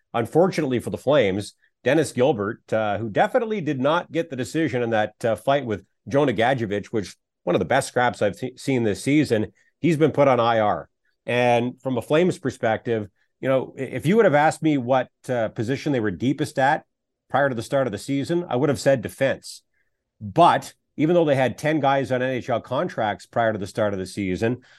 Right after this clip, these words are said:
uh, unfortunately, Oliver Kylington, who was a top four guy for them last season, has been away from the team all year,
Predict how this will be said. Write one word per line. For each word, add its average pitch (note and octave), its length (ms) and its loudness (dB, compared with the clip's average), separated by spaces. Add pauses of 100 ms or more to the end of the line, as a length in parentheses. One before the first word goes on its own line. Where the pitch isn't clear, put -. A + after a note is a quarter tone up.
(260)
uh, F#2+ 260 -4
unfortunately, C3 640 0
Oliver A#2+ 300 4
Kylington, C3+ 680 -4
who A#2 80 -4
was A2 160 -2
a G2+ 40 -12
top B2 300 0
four A#2+ 180 -2
guy A2 220 0
for A2+ 220 -4
them G#2+ 100 -2
last G#2 320 -2
season, A2 480 -4
has G#2 160 -4
been B2 140 0
away B2 220 2
from C#3 120 -4
the A2 80 0
team A2+ 260 -4
all A2+ 200 4
year, G#2+ 420 0